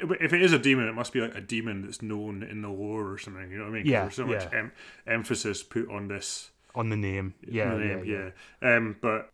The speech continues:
Speaker 1: so they do the spell. I don't really know what happened to the demon at this point, but it went away. And it, well, first of all, it went, <laughs> went into Zahariel's head.
Speaker 2: It, it says it, it expanded within him, but at, it, what happened was this spell of binding,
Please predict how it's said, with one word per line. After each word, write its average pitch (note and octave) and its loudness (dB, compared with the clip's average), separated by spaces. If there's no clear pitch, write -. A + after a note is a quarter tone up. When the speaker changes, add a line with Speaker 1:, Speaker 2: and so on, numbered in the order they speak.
Speaker 1:
so - 0
they C#3+ 2
do E3+ 6
the D#3 2
spell. A2 2
I A#2+ -4
don't D3 4
really D3+ 6
know B2 4
what A2 0
happened G#2 -2
to - -14
the G#2+ -6
demon G#2 -6
at G2 -8
this F#2+ -10
point, G#2+ -6
but G#2 -6
it A2 -4
went A#2 0
away. G#2 0
And G#2+ -8
it, A#2 -6
well, A2+ -4
first C3+ 4
of C#3 6
all, B2 8
it A#2 4
went, B2 4
<laughs> - -12
went B2+ 4
into B2+ 0
Zahariel's A2+ 2
head. G2 -4
Speaker 2:
It, C3 10
it B2+ 10
says C#3 10
it, A#2+ 4
it C3 8
expanded A#2 8
within G#2+ 10
him, B2 12
but A2 12
at, A2+ 8
it, C3 -6
what C3+ 6
happened G#2+ 8
was G2 2
this A#2+ 4
spell - 6
of F2+ 4
binding, G2 6